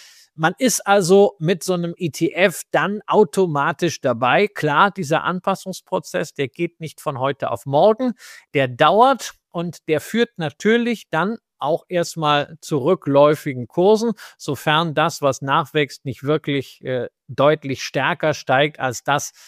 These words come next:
was an Wert verliert. Aber, äh, wir haben auch in den neunziger Jahren gesehen, obwohl Japan so stark unter Druck kam, hat man trotzdem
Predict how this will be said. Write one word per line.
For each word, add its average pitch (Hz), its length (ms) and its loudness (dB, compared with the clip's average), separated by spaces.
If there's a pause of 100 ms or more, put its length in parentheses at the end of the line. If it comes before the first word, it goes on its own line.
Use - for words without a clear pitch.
(220)
was 135 180 -6
an 127 220 -10
Wert 127 180 -4
verliert. 156 520 -2
Aber, 139 280 0 (360)
äh, 127 180 -2
wir 135 100 4
haben 160 100 0
auch 143 120 4
in 131 80 2
den 127 120 0
neunziger 190 560 2
Jahren 165 380 0
gesehen, 160 460 -2
obwohl 139 320 -2
Japan 175 720 2
so 139 180 -4
stark 147 360 -2
unter 139 220 -2
Druck 139 360 -2
kam, 190 440 2 (160)
hat - 160 -8
man 127 140 -8
trotzdem 185 640 0